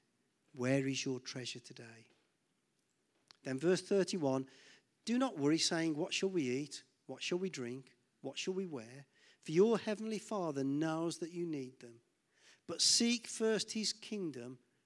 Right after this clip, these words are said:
and his righteousness, and all these things will be given to you as well."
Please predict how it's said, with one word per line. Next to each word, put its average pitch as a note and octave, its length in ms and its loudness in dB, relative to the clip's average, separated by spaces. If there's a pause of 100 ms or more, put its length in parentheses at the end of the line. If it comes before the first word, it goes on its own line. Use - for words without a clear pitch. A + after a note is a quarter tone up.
(360)
and C#3+ 320 -4
his C#3+ 260 -8
righteousness, C#3+ 960 -10 (540)
and C3+ 200 -6
all D#3 280 -2
these D3 340 -2
things B2+ 340 -6
will B2+ 120 -8
be B2+ 120 -10
given B2+ 300 -10
to - 180 -12
you A#2+ 180 -10
as A#2 140 -14
well." A2 320 -20